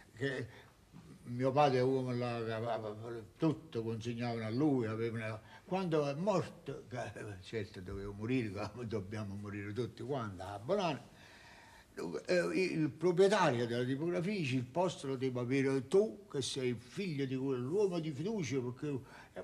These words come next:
avete una soddisfazione davanti a tutte le maestranze, dicevo, "Ecco, eh, eh, figlio di, eh, del nostro uomo di fiducia, adesso è lui", perché sono, sono di fiducia tu-, tutto,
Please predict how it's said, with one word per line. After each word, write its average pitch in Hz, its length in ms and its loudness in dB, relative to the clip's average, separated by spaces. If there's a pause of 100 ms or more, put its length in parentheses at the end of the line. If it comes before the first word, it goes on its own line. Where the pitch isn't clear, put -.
avete 95 400 -8
una 101 100 -6
soddisfazione 104 880 -2
davanti 104 380 -4
a 98 40 -6
tutte 123 360 -6
le 113 100 -4
maestranze, 107 1040 -2
dicevo, 101 380 -6 (300)
"Ecco, 147 400 2 (120)
eh, 113 80 -4
eh, 110 500 -4 (300)
figlio 139 400 0
di, 120 160 -2
eh, 113 320 -6 (560)
del 113 240 -4
nostro 131 420 -2
uomo 135 240 2
di 120 100 -4
fiducia, 135 380 -2
adesso 127 420 -4 (380)
è - 120 -10
lui", 143 400 4
perché 107 580 -4 (360)
sono, 117 840 -2 (440)
sono 131 460 -2
di 127 160 0
fiducia 139 400 4
tu-, 139 340 4
tutto, 143 640 2